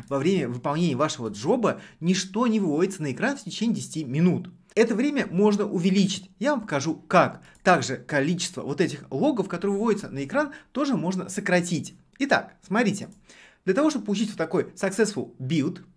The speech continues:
вот он, этот билд, который прошел удачно, необходимо сделать всего лишь небольшое изменение в этом коде.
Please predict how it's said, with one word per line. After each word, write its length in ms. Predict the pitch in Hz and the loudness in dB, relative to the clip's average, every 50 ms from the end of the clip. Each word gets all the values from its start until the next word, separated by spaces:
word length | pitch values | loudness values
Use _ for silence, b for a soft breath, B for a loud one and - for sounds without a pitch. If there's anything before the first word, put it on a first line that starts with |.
| _ _ _ | _ _ _
вот 240 | 135 147 175 170 135 | -4 -4 -4 -2 -4
он, 80 | 123 | -6
этот 220 | 135 127 135 139 127 | -6 -8 -8 -10 -4
билд, 200 | 123 160 180 180 | -2 -2 -2 -2
который 340 | 175 - 156 147 135 B B B B | -4 -6 -4 -4 -4 B B B B
прошел 460 | - 170 175 175 - 175 120 - - | -4 -4 -4 0 0 0 0 0 -2
удачно, 640 | - 160 143 147 123 104 101 - - 175 220 233 B B B B | -4 0 2 2 2 2 0 -4 -4 -4 -4 -4 B B B B
необходимо 420 | 175 196 190 269 285 302 311 277 | -4 -2 0 0 0 2 2 2
сделать 220 | 190 - 226 240 226 | 0 0 0 -2 -2
всего 160 | - 175 180 | 0 -2 -2
лишь 160 | 151 127 - | -2 -2 -4
небольшое 480 | 151 143 131 123 113 - 220 220 - 160 | -4 -2 -2 -2 0 0 -2 -2 -2 -4
изменение 520 | 147 131 127 117 123 170 208 220 208 B B B B B - | -4 -4 -2 -2 0 2 2 0 0 B B B B B -4
в 80 | 117 | -2
этом 300 | 156 175 180 131 110 - - - | 0 0 0 -2 -6 -8 -14 -6
коде. 420 | - 170 165 147 123 113 117 - | 2 6 6 6 6 4 -2 -8